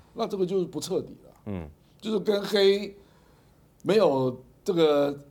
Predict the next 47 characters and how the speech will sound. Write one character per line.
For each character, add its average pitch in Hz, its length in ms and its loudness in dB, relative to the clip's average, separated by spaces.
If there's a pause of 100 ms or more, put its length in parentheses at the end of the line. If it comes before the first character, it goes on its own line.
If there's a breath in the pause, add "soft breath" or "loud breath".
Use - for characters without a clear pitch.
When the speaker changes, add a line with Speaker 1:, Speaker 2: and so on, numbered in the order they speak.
(100)
Speaker 1:
深 247 320 8
入 247 220 4
去 202 120 0
检 175 300 0
讨， 110 340 -4 (140)
Speaker 2:
嗯。 98 240 -8
Speaker 1:
到 214 140 4
底 147 120 0
那 202 60 -2
个 180 120 0
力 190 160 -2
量 170 200 0
在 170 140 0
你 131 100 -6
的 131 80 -6
党 131 300 -8
内 151 340 -4
到 165 160 -2
了 127 100 -4
什 117 160 -10
么 107 80 -8
程 113 240 -10
度 110 60 -6
啊？ - 20 2
Speaker 2:
哎， - 240 4 (260)
亮 143 140 2
哥 123 80 0
这 135 80 -2
个 127 60 0
说 113 140 -2
得 104 100 -2
好。 85 160 -12 (140)
Speaker 1:
就 120 100 -14
是 104 140 -6
这 95 80 -14
样。 - 20 -12
Speaker 2:
好， 98 60 -12
到 - 160 2
底 123 120 -4
那 147 140 -4
个 135 80 0
力 160 280 -2
量， 123 260 0
什 - 140 -2
么 160 60 0
力 190 160 0
量？ 151 220 2